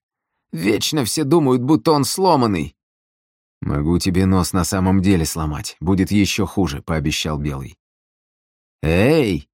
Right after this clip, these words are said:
рука на спине сжала рубаху, точно холку кутёнка. «Не думай портить товар!» Белый приподнял плечи, согнул шею. Там, где касался его скринорец, под рубахой горела кожа.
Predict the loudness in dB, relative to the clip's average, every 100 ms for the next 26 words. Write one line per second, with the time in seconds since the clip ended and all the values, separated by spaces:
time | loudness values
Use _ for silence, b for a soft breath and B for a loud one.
0 | _ -2 -2 0 0 0 0 0 2 0
1 | 2 2 2 2 0 0 -2 -2 -2 -4
2 | 0 0 0 -2 -2 -2 -4 -6 -10 -16
3 | _ _ _ _ 2 4 4 4 4 6
4 | 4 4 2 4 4 4 2 0 2 2
5 | 4 4 4 -2 -10 _ _ _ _ _
6 | _ _ _ _ _ _ _ 0 4 4
7 | 4 2 2 2 2 2 2 2 2 2
8 | -2 -6 -8 -4 -2 0 2 0 0 -2
9 | -4 -6 -14 _ _ _ _ _ 0 2
10 | 2 0 0 0 0 -2 0 -2 -2 -2
11 | 0 0 2 2 2 0 -6 _ _ -2
12 | 2 2 2 2 2 0 0 0 2 0
13 | 0 2 2 0 -6